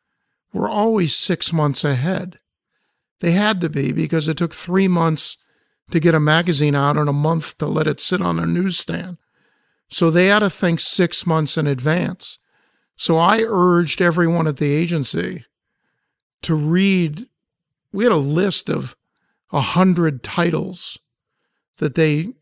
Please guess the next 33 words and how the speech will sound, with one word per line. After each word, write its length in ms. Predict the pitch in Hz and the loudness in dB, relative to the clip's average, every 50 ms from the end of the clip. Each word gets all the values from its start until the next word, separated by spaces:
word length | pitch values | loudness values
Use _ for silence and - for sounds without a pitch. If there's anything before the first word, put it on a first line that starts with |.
| _ 196 | _ -2
needed 400 | 156 147 147 156 156 156 139 - | 0 2 2 2 2 0 -2 -2
to 80 | 143 139 | -2 -2
look 280 | 139 143 165 170 - | 0 0 0 -2 -2
through 320 | - - 151 143 - 147 147 | -6 -4 -2 -2 -2 -2 -2
every 260 | 147 139 143 143 131 | -4 -4 -2 -2 -2
month. 380 | 131 135 147 - - 202 - _ _ _ _ _ _ _ _ - | -2 -2 -2 -4 -4 -6 -8 _ _ _ _ _ _ _ _ -4
I 180 | 190 196 240 | 0 0 0
subscribed 640 | 262 - - 247 175 - - - 185 165 156 156 135 | 0 0 -2 -4 -4 -4 -4 -2 0 0 0 -2 -4
to 80 | 160 147 | -6 -8
two 380 | - - - - 214 214 196 | -8 -8 -8 -4 -2 -2 -2
hundred 560 | 175 156 151 165 185 180 170 160 160 156 147 165 | -2 -4 -6 -4 -4 -4 -4 -4 -6 -8 -8 -8
magazines. 840 | 220 - 175 175 180 175 160 185 180 190 202 190 - - - - _ _ _ _ _ _ _ _ _ _ _ _ _ _ _ _ - | -8 -6 -6 -6 -6 -8 -8 -8 -10 -10 -12 -14 -16 -20 -20 -20 _ _ _ _ _ _ _ _ _ _ _ _ _ _ _ _ -8
And 200 | - 185 160 156 | -4 -2 -2 0
I 140 | 170 208 233 | 2 2 2
didn't 340 | 277 262 202 175 151 143 143 | 2 4 2 2 2 0 2
read 280 | 156 175 185 190 175 | 2 2 2 2 2
them 180 | 190 208 202 196 | 2 4 4 4
all, 280 | 196 202 208 220 214 175 | 4 2 2 2 0 0
but 180 | 180 185 170 | 0 0 0
I 160 | 160 165 180 | 0 0 0
would 240 | 196 196 185 170 - | 0 0 -2 -2 -2
sit 260 | - - - 208 202 | -4 -2 -2 -2 -2
and 160 | 208 190 143 127 | -2 -4 -6 -6
thumb 400 | - - 165 165 175 170 165 160 | -6 -4 -2 -2 0 0 -2 -4
through 360 | - - - - 170 175 175 | -6 -10 -8 -4 -4 -4 -2
them 340 | 160 175 170 170 165 170 - _ _ _ _ _ _ _ _ _ _ _ | -2 -2 -2 -2 -4 -6 -8 _ _ _ _ _ _ _ _ _ _ _
while 240 | - 165 165 160 170 | -2 0 2 2 2
I 80 | 170 165 | 2 2
was 200 | 160 165 156 139 | 0 0 -2 -2
on 160 | 156 151 151 147 | -2 -2 -2 -2
the 80 | 143 127 | -4 -6
phone. 420 | - - 165 160 156 165 170 160 | -6 -4 -2 -2 0 0 -2 -2
So, 460 | 151 - - 165 156 147 - - - | -4 -4 -2 -2 -2 -2 -4 -8 -12